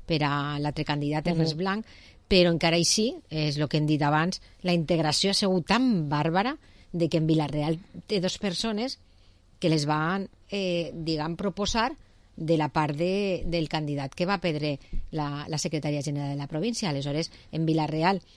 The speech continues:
Speaker 1: de totes les persones que hem dit, que són quatre, més dos, més dos, sis, més, més una, set, més l'alcalde, vuit, dos persones són, diguem, de la rama de les perso-, dels que van recolzar a
Speaker 2: O
Speaker 1: Ernest
Speaker 2: sigui
Speaker 1: Blanc a Vila-real,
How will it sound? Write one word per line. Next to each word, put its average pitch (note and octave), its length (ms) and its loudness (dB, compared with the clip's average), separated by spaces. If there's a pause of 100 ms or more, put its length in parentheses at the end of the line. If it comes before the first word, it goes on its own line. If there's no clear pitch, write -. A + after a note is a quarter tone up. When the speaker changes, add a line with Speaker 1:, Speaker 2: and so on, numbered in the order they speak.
(180)
Speaker 1:
de D#3+ 240 6
totes E3+ 320 0
les F3 100 -4
persones A3 460 -2
que F3 100 0
hem D3+ 140 -2
dit, G#3 240 -2
que F3 120 -4
són D#3 200 -4
quatre, G3+ 380 -2
més D3 220 -2
dos, D#3+ 260 -2 (280)
més D#3 220 0
dos, D#3 160 0
sis, - 320 2 (240)
més, D#3 560 -2
més D3 340 -2
una, E3+ 200 0
set, A3 260 0
més E3 240 -2
l'alcalde, D#3 560 -2
vuit, A3 320 0 (300)
dos E3+ 240 -2
persones G3 640 -2 (400)
són, F3 420 0
diguem, F3 480 0
de G3 100 0
la G#3 140 4
rama E3 480 0
de G#3 240 -2
les G#3+ 220 -4
perso-, E3+ 180 -8
dels D#3 260 -6
que G3 140 -8
van F#3 100 -6
recolzar F#3 440 -6
a F#3 80 -2
Speaker 2:
O - 360 -4
Speaker 1:
Ernest F#3+ 200 6
Speaker 2:
sigui F3+ 100 0
Speaker 1:
Blanc F3+ 140 2
a G#3+ 100 4
Vila-real, E3 460 4